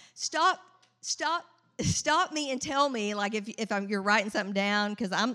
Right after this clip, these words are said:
I'm thinking where I'm going, so just say, "Wait a minute, can you repeat that?" Debbie's good at doing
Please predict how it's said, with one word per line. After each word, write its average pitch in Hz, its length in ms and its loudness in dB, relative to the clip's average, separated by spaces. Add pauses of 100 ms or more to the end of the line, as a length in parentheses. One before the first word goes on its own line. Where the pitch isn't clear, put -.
(120)
I'm 233 160 0
thinking 208 300 -4
where 196 140 0
I'm 190 180 0
going, 190 420 0
so 180 160 -2
just 180 180 -6
say, 170 120 -4
"Wait 208 200 -2
a - 20 -4
minute, 190 200 -4
can 165 100 -8
you 175 100 -8
repeat 170 380 -8
that?" 175 380 -4
Debbie's 220 320 -2
good 180 160 -2
at 156 100 -6
doing 160 320 -6